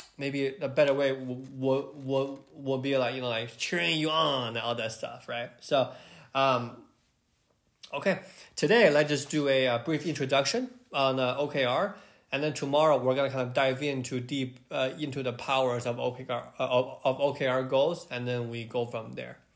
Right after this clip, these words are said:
All right, guys, uh, thank you for listening. Share with your friends, leave a review, and then, uh, we're gonna talk a couple of days on this, uh, O K R situation.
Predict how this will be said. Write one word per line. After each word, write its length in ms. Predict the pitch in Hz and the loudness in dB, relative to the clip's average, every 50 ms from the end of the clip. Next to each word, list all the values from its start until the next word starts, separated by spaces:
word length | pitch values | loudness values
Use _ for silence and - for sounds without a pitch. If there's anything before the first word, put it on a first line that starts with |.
| - - - - - - _ _ _ _ _ | -20 -20 -20 -20 -20 -20 _ _ _ _ _
All 60 | 147 151 | 4 4
right, 120 | 151 143 | 4 6
guys, 280 | 143 147 151 151 - - - - _ | 4 2 2 0 -4 -10 -16 -6 _
uh, 180 | 135 131 123 123 | 2 2 2 2
thank 220 | - 170 151 131 | 0 -2 -2 -2
you 80 | 156 131 | -2 -2
for 120 | 139 139 | 0 2
listening. 480 | 139 160 185 185 202 208 220 220 214 190 | 2 2 2 2 2 0 2 2 2 0
Share 280 | - - 170 156 147 | -2 -2 0 0 0
with 120 | 143 139 127 | 0 0 -2
your 100 | 135 123 | -4 -2
friends, 420 | 185 196 202 202 202 196 185 196 | 0 2 2 4 2 2 0 -2
leave 160 | 156 147 135 135 | -4 -4 -2 -2
a 60 | 127 | -2
review, 580 | 123 117 127 151 196 220 208 202 202 202 196 - - - - - - _ _ - | -2 -2 0 0 0 2 4 4 2 2 0 -4 -12 -20 -20 -20 -20 _ _ -2
and 260 | 123 123 127 127 123 | -2 -2 -2 -2 0
then, 360 | 131 131 131 127 127 127 123 | 2 2 2 2 2 0 0
uh, 340 | 117 117 117 117 117 117 117 | 0 0 0 0 -2 -2 -2
we're 140 | 120 127 131 | -2 -4 -4
gonna 400 | 127 147 135 123 120 120 123 127 - - _ _ _ _ _ _ _ _ | -2 -2 -2 -2 -2 -2 -4 -4 -8 -16 _ _ _ _ _ _ _ _
talk 280 | - - - 135 135 123 | -12 -4 -2 -2 -2 -2
a 40 | 123 | -4
couple 260 | - 151 151 151 147 | -4 -2 0 0 0
of 80 | 143 143 | 0 0
days 280 | 143 135 131 123 117 | 0 0 0 0 -2
on 200 | 127 113 110 117 | -2 -4 -4 -4
this, 360 | 117 117 113 110 113 - - | -4 -6 -4 -4 -4 -4 -4
uh, 200 | 135 117 110 110 123 | -4 -6 -6 -6 -4
O 120 | 127 127 | -6 -6
K 120 | 127 127 123 | -4 -4 -4
R 160 | 117 113 113 | -4 -4 -4
situation. 640 | - - 127 120 - - - 165 - - 180 156 | -6 -8 -8 -10 -10 -14 -14 -16 -16 -16 -16 -18